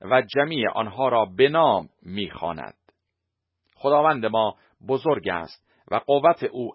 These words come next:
عظیم و حکمت وی غیر متناهی. خداوند مسکینان را برمی‌افرازد و شریران را به زمین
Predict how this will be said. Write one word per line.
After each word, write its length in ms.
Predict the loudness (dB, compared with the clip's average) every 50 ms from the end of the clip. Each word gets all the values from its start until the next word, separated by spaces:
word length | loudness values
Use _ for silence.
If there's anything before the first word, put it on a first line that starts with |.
| _ -2
عظیم 480 | -2 -2 -2 -4 -8 -8 -8 -10 -12 -14 _ _ _ _ _
و 120 | -2 -2
حکمت 440 | -2 -2 -4 -4 -2 0 0 0 0
وی 340 | -2 0 0 0 0 -2 -6 _ _ _ _
غیر 360 | -2 0 0 0 0 -2 -2 -2
متناهی. 720 | -4 -6 -8 -6 -4 -2 -2 -2 -4 -4 -8 -14 -16 -18 _ _ _ _ _ _ _ _ _ _ _ _ _ _ _ _ _ _ _ _ _ _ _ _ _ _ _ _ _ _ _
خداوند 600 | _ -2 4 6 8 10 10 10 8 6 4 0 -6
مسکینان 540 | -6 -6 -6 -6 -6 -6 -2 0 2 2 4
را 300 | 6 6 6 6 6 4 0 0 4
برمی‌افرازد 1040 | 6 6 6 4 0 -6 -6 -4 -4 -4 -4 -2 -2 0 0 0 0 0 0 0 -2 _ -2
و 140 | 0 0 0
شریران 520 | 0 0 -2 0 0 0 0 0 0 2
را 140 | 2 2 2
به 200 | 2 2 0 -2
زمین 480 | -2 -2 -2 -2 -2 -2 -4 -6 -8